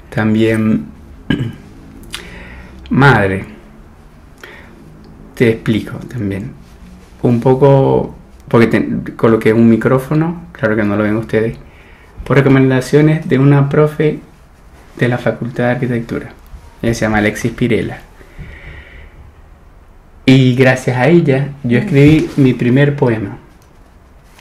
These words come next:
porque nosotros vimos una lectiva que se llamaba Poética Arquitectónica.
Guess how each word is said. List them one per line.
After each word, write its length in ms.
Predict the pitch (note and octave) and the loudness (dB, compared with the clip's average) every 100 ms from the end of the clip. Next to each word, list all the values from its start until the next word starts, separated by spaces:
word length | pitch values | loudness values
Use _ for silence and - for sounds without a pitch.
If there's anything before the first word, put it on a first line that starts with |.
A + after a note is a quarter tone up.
| - | -10
porque 320 | - A#2+ - | -4 -2 0
nosotros 400 | A#2+ A#2 A2+ B2 | 0 0 0 0
vimos 260 | C#3 C#3+ C#3+ | 2 2 4
una 180 | D3 C#3 | 2 2
lectiva 600 | C3+ - C3 B2+ A#2 C#3+ - - - _ - - - - - - | -2 -2 -2 0 0 -4 -12 -20 -20 _ -20 -20 -20 -20 -20 -10
que 120 | - | -10
se 240 | - G#2+ | -6 -4
llamaba 640 | A2 G#2+ A2 A2 A2+ A#2 A#2 | -2 -4 -2 -2 0 -2 -2
Poética 420 | - A2+ C3 C3 | 2 2 2 -4
Arquitectónica. 720 | A#2+ B2+ A2+ A2+ F#2+ - - | -4 -4 -8 -6 -8 -8 -12